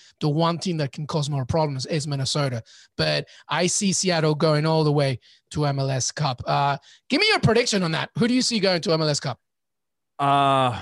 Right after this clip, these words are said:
Speaker 2: man, I'm going with, I, I, I think I, I think we're gonna see a New England Seattle M L S Cup.
Speaker 1: Yeah.
Speaker 2: Uh, in Seattle, this is where, you know,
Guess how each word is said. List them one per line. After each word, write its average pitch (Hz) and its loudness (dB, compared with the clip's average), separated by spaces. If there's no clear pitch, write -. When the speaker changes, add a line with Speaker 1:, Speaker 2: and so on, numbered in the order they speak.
Speaker 2:
man, 92 -8
I'm 143 -2
going 151 4
with, 127 0
I, 147 0
I, 160 -4
I 190 0
think 208 -4
I, 202 2
I 160 -2
think 185 -2
we're 190 -2
gonna 175 0
see 170 0
a 147 2
New 143 0
England 143 0
Seattle 120 0
M 117 -4
L 110 0
S 98 -4
Cup. - -10
Speaker 1:
Yeah. 101 -4
Speaker 2:
Uh, 101 0
in 147 0
Seattle, 127 2
this 135 -2
is 135 -2
where, 127 2
you 117 -4
know, 107 0